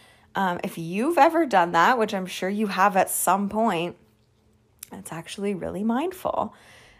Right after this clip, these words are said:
You are taking time to, one, check in with yourself, and two, like, review potential triggers.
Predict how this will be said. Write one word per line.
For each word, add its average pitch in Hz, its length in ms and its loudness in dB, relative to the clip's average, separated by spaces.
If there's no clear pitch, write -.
You 202 380 -2
are 185 580 6
taking 233 500 -2
time 220 380 2
to, 185 120 -2
one, 175 440 -2
check 220 280 -4
in 208 160 0
with 220 160 0
yourself, 170 840 2
and 208 220 2
two, 196 640 0
like, 190 220 -4
review 208 920 0
potential 202 920 0
triggers. - 720 -4